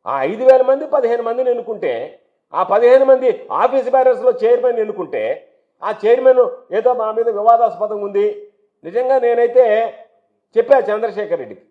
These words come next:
"నువ్వు తొందరపడద్దు, ఐదు వేల మంది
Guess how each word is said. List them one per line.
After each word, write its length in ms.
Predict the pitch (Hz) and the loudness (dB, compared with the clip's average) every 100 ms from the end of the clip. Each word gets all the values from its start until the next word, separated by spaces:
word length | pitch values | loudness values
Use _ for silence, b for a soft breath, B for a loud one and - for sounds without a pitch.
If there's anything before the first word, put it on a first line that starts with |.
| _ _ _ _ _ _ - | _ _ _ _ _ _ -6
"నువ్వు 140 | 233 214 | -4 0
తొందరపడద్దు, 960 | 220 262 262 233 196 233 254 - - - _ _ _ _ _ _ | 2 2 2 0 2 4 4 0 -16 -20 _ _ _ _ _ _
ఐదు 240 | 127 233 240 | -6 -4 -2
వేల 200 | 233 220 | 0 0
మంది 340 | 220 240 269 | -4 -6 -4